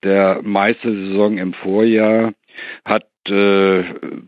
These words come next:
wie gesagt, ein halbes Dutzend Spieler für, äh, roundabout zweihundertfünfzig bis dreihundert Millionen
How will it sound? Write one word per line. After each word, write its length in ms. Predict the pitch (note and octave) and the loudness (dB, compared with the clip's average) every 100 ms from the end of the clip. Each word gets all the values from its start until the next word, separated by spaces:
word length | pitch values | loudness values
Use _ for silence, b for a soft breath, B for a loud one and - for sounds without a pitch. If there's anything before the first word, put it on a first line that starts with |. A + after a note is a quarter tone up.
| D#2+ | -4
wie 180 | A2 | -2
gesagt, 400 | G#2+ G2+ G#2+ G#2 - | 0 2 2 0 -4
ein 220 | G#2+ G2 | -6 -4
halbes 340 | G#2 A2+ G2+ - | 0 0 -2 -4
Dutzend 340 | A2+ - G2+ | -6 -6 -8
Spieler 460 | - G2+ G#2+ A2+ A2 | -8 -6 -2 0 0
für, 540 | - G2 F#2+ G2+ F#2 | -2 -4 -2 0 -2
äh, 600 | - D#2 F#2 F#2+ F#2 C#2 | -6 -10 -8 -6 -6 -4
roundabout 640 | A2 G#2+ A#2 A2+ - G2+ G2+ - | 0 2 2 0 0 2 0 -2
zweihundertfünfzig 760 | G2 G#2 G2 - G#2 - G2+ | -4 -2 -2 -4 -10 -8 -10
bis 160 | F#2 - | -10 -12
dreihundert 420 | D2 F#2 F#2 - | -6 -4 -4 -8
Millionen 640 | F2+ E2+ E2+ F2 F2 D#2 | -8 -8 -6 -8 -8 -12